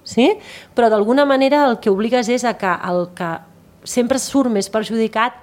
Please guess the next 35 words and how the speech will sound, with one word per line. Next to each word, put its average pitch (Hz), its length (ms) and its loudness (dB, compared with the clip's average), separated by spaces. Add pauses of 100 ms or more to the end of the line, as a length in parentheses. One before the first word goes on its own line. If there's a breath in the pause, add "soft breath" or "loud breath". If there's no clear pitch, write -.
(140)
també 220 480 0
es - 160 -6
comenci 214 640 -2
a, 190 200 2
a, - 720 -10
a 180 40 -8
dir: 175 140 -2
«Bueno, 180 280 0 (180)
para 170 180 -2
allà, 240 320 2
perquè 226 160 -6
al 190 80 -2
final 185 280 -2
jo 208 60 -2
no 208 80 0
en 196 80 -2
tinc 196 160 0
la 185 100 2
culpa 190 320 0
de 180 120 0
que 180 100 -2
tu», 196 160 0 (240 loud breath)
i 233 100 2
aprengui, 262 420 2
per 262 140 4
exemple, 254 320 2
que 185 100 -4
quan 170 200 0
li 175 100 0
ve 185 60 6
el 202 100 6
petit 208 300 0
a 151 60 -4
xinxar-lo, 262 960 2 (320)
sí? 277 240 4